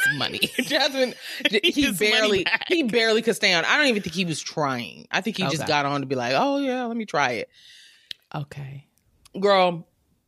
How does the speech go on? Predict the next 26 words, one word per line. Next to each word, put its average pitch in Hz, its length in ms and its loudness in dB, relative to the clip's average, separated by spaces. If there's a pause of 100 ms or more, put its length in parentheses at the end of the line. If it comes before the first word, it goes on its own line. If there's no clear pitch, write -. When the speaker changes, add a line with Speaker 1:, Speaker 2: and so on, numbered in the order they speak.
(380)
Speaker 2:
several 175 340 2
people 214 280 0
got 190 200 4
on, 160 360 2 (540)
tossed 160 360 2
off. 131 280 2
This 151 180 -4
one 175 260 0
girl 180 240 2
got 156 300 2
on, 139 400 -2
and 139 120 -8
she 180 300 -2
was, 160 240 -6
like, 127 240 0
riding 135 460 0
it - 260 -6
like 135 400 -6
it 143 160 2
was 135 300 -2 (400)
a 139 140 0
nigga 147 600 0 (480)
<laughs> - 400 -12
that 185 100 2
she 196 180 2
was, 160 200 0